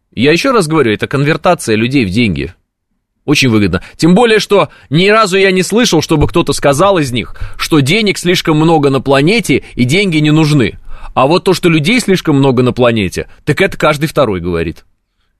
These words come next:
Зелёные, голубые, какие угодно. Всё время говорят, что слишком много людей. Соответственно, конвертировать людей в деньги —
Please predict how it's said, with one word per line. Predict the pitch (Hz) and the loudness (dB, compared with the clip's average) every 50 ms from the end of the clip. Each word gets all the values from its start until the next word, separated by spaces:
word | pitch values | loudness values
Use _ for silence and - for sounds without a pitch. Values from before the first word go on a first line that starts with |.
| _ _ _ _ _ _ | _ _ _ _ _ _
Зелёные, | 101 92 82 123 131 117 127 156 190 226 220 226 220 202 196 196 180 165 | -6 -2 0 0 2 4 4 4 4 4 4 4 4 2 2 2 2 2
голубые, | 127 117 131 120 123 120 117 123 160 202 208 208 202 196 175 165 | 2 2 2 2 2 0 2 2 2 2 2 2 2 2 2 0
какие | - 131 127 - 143 139 | 0 -2 -2 0 0 0
угодно. | 135 127 110 117 110 92 92 98 90 | 2 2 2 0 0 0 -2 -4 -4
Всё | - - 127 | -2 0 0
время | 139 165 185 170 151 | 2 2 2 0 0
говорят, | 123 127 127 131 143 151 | 0 0 2 2 2 0
что | - - 117 | -2 -6 -6
слишком | - 127 131 - - 127 113 | -4 -4 -4 -2 -2 -2 0
много | 110 110 110 101 101 | 0 0 0 0 0
людей. | 92 87 78 82 80 82 - _ _ _ _ _ _ _ _ | 0 -2 -2 -2 -4 -6 -8 _ _ _ _ _ _ _ _
Соответственно, | - - 170 170 - 196 180 156 - 139 127 | -2 0 0 0 2 0 0 0 0 -2 -2
конвертировать | - 151 151 151 165 156 - - 156 131 127 120 - | 0 0 0 2 0 0 0 0 0 2 0 0 0
людей | 131 127 131 135 123 | -2 0 0 0 0
в | 123 | 0
деньги — | 127 165 220 214 175 135 113 - | 0 0 0 2 2 2 0 -2